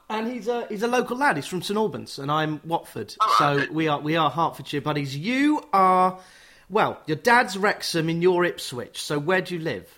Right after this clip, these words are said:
Speaker 2: Uh, North Wales.
Speaker 1: Yes.
Speaker 2: Uh, yeah,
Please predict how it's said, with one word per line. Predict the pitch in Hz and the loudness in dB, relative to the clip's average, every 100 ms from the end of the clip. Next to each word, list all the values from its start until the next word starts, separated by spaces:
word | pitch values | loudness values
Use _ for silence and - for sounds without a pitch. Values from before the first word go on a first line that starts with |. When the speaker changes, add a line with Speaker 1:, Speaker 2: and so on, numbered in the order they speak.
| _ _ _ _ _ _ _ _ - | _ _ _ _ _ _ _ _ -6
Speaker 2:
Uh, | 127 127 123 | -2 -2 0
North | 139 113 | -2 0
Wales. | 139 143 127 113 - - - | 0 0 0 -4 -6 -8 -4
Speaker 1:
Yes. | 170 123 - - - | -2 -2 -4 -8 -8
Speaker 2:
Uh, | - 117 113 117 - - | -2 0 2 0 -8 -10
yeah, | 131 127 120 | -4 -2 -2